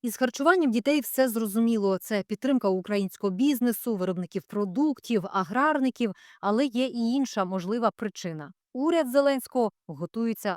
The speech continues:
до виборів, а перед виборами завжди починаються популістські роздачі та обіцянки. Але найбільша проблема навіть не в цьому.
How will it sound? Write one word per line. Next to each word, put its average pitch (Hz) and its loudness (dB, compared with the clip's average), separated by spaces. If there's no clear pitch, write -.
до 180 -2
виборів, 165 -2
а 226 4
перед 202 2
виборами 269 2
завжди 240 0
починаються 180 -8
популістські 190 -6
роздачі 208 0
та 175 -6
обіцянки. 156 -12
Але 233 4
найбільша 269 2
проблема 247 0
навіть 208 -2
не 190 -2
в - -6
цьому. 170 -6